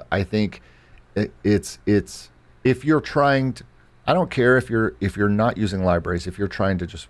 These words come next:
approach music supervisors and all that kind of stuff, that might be harder than it ever was, but it probably was never super easy.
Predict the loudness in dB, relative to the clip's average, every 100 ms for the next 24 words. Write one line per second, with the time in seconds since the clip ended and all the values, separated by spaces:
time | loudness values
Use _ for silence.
0 | -14 -4 -2 -2 -2 -4 -4 -8 -8 0
1 | 0 0 -4 -6 -4 -2 -4 -4 -10 -6
2 | -4 -2 0 0 -2 -4 -2 0 2 2
3 | 0 -4 -20 _ _ -2 0 2 0 0
4 | 2 2 2 0 0 0 -2 -4 -2 0
5 | -2 -2 -2 -4 -4 -6 -6 -4 -4 -2
6 | -4 -4 -10 -12